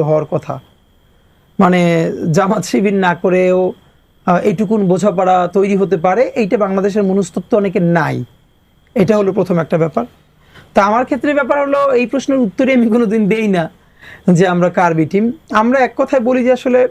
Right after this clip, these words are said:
বি টিম যদি কাউরে বলে, তাহলে আমরা আসলে বাংলাদেশের বি টিম। আমাদের প্রতিদিন যত কমেন্ট পড়ে আমার বক্তব্যের,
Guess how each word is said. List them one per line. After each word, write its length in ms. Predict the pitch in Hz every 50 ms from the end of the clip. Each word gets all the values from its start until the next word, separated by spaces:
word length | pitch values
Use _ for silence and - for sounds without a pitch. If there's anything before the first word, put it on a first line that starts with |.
| - _ _ _ _ _ _ _ _ _ _
বি 200 | - 208 180 226 220 -
টিম 120 | 302 320 330 320
যদি 140 | 311 240 294 233
কাউরে 220 | 285 269 269 262 233 196
বলে, 100 | 233 254
তাহলে 160 | 247 262 247 240
আমরা 100 | 233 240 226
আসলে 140 | - 247 214 170 170
বাংলাদেশের 520 | 185 190 196 196 196 185 185 - - 175 151 139
বি 80 | 143 127
টিম। 180 | - 147 135 131 127 - _ _ _ _ _ _ _ -
আমাদের 280 | 214 220 233 226 262 262
প্রতিদিন 280 | - 262 220 254 233 254 226 226
যত 120 | 233 262 262 285
কমেন্ট 220 | 269 254 262 220 185
পড়ে 140 | 202 165 147 147 160
আমার 140 | 180 175 165 170
বক্তব্যের, 360 | 151 - 190 160 160 196